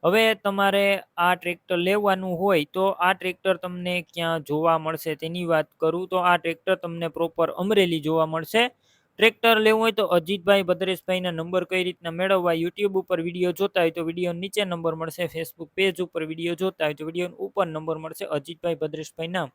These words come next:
ત્રેસઠ પાંચ ચુમ્માલીસ અથવા નેવું બે ત્રીસ વાળા નંબર પર ફોન કરી ટ્રેક્ટર લઈ શકો છો.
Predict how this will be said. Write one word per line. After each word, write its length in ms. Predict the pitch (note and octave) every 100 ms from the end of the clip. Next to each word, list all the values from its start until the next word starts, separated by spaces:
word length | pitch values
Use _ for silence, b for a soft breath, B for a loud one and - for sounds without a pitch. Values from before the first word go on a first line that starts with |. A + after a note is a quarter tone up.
| _ b b b -
ત્રેસઠ 320 | G3 G3 G3
પાંચ 160 | F#3+ F3+ F3+
ચુમ્માલીસ 340 | F#3 F3+ D#3+
અથવા 260 | E3+ F3 D#3
નેવું 240 | D#3+ F3 E3+
બે 80 |
ત્રીસ 300 | D#3+ F#3+ F#3+ -
વાળા 220 | E3+ E3
નંબર 240 | D#3+ D#3+ D#3+
પર 100 | D3 -
ફોન 160 | E3 E3
કરી 160 | E3 C3+
ટ્રેક્ટર 400 | D3+ C#3 - C3
લઈ 120 | A#2+ B2+
શકો 240 | C#3+ - D3
છો. 240 | D#3